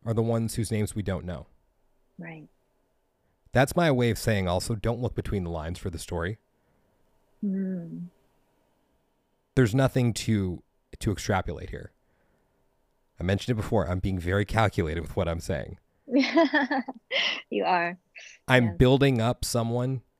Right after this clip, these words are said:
Speaker 1: whose name we don't know in order to say that's not what really matters. The names are insignificant. It's the story that matters. I can't
Speaker 2: Yeah.
Speaker 1: hammer that home enough.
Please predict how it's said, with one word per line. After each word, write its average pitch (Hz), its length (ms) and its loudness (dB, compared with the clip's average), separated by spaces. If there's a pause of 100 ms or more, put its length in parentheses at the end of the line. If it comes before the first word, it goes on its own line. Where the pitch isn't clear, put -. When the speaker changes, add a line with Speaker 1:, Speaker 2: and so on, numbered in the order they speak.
(120)
Speaker 1:
whose 110 220 -2
name 110 240 2
we 107 140 0
don't 98 320 0
know 101 340 -4 (640)
in 117 140 6
order 117 160 4
to 110 160 0
say 95 360 0 (360)
that's 104 240 0
not 104 180 2
what 104 140 0
really 92 220 -2
matters. 80 420 -4
The 104 80 -6
names 92 340 -2
are 90 80 -4
insignificant. 87 680 -8 (460)
It's - 100 -14
the 95 80 -4
story 92 320 2
that 78 100 -4
matters. - 460 -10 (260)
I - 60 -8
can't 127 400 2
Speaker 2:
Yeah. - 80 -4
Speaker 1:
hammer 107 160 2
that 98 160 -2
home 90 180 -2
enough. - 400 -10